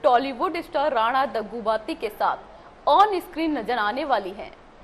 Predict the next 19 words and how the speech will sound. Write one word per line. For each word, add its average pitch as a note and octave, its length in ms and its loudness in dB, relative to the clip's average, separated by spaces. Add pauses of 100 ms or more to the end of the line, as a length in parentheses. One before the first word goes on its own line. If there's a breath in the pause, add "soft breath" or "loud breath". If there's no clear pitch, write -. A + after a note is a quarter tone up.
(280 loud breath)
ये D4 180 -2
एक E4 220 -6
फीमेल D#4+ 460 -6
सेंट्रिक C#4+ 520 -8
film G3+ 360 -8
है, G#3 180 -12 (360)
जिसमें A#3+ 280 -8
film E4 400 -2
की D#4+ 120 -10
कहानी A#3 500 -4 (500)
साई A#3+ 180 4
पल्लवी C#4+ 500 -2
के D4+ 140 -6
किरदार A3+ 500 -2
के C4 140 -6
आगे A3 260 -2
पीछे A3 400 -8
घूमती G#3+ 400 -12
है। F#3 220 -10